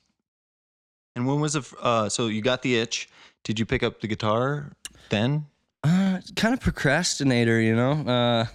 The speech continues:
Speaker 2: <laughs> I th-, I played a little here and there. There was a guitar laying around, um, but didn't really get serious till, uh, yeah, maybe th-, that next year. It took me a year or so to get into it, and then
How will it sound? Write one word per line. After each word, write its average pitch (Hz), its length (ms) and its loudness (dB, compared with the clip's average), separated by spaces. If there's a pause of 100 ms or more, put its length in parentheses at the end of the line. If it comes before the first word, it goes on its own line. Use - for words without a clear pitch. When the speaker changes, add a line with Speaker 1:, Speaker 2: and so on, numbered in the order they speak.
(220)
Speaker 2:
<laughs> 226 140 4 (440)
I - 80 0
th-, - 200 -6
I 135 100 2
played 160 320 2
a 139 60 2
little 139 320 4
here 143 160 4
and 127 160 4
there. 131 220 4
There 135 100 4
was 127 120 2
a 120 60 0
guitar 120 320 0
laying 113 320 2
around, 104 480 2 (540)
um, 98 580 0 (460)
but 101 320 -2
didn't 139 220 2
really 123 200 2
get 110 220 -2
serious 117 920 0
till, 98 380 0
uh, 92 340 0 (720)
yeah, 175 160 0
maybe 117 560 2 (380)
th-, 110 140 -4
that 110 200 0
next 110 420 -2
year. 110 200 0
It 120 80 -4
took 123 180 -4
me 107 200 2
a - 20 2
year 107 260 0
or 107 60 -2
so 113 320 0
to 117 80 -2
get 107 220 -2
into 110 280 -4
it, 135 140 -6
and 107 180 -2
then 107 220 -2